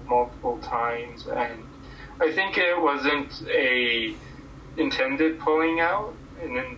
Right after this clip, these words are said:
it was more of a cause of it was more a repercussion of him, of the conflict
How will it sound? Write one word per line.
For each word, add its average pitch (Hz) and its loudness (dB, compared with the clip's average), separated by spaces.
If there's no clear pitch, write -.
it 135 2
was 127 0
more 120 6
of 113 0
a 120 2
cause 117 2
of 110 4
it 147 6
was 139 4
more 135 4
a 120 0
repercussion 123 0
of 113 -6
him, 117 0
of 131 2
the 117 4
conflict 120 -2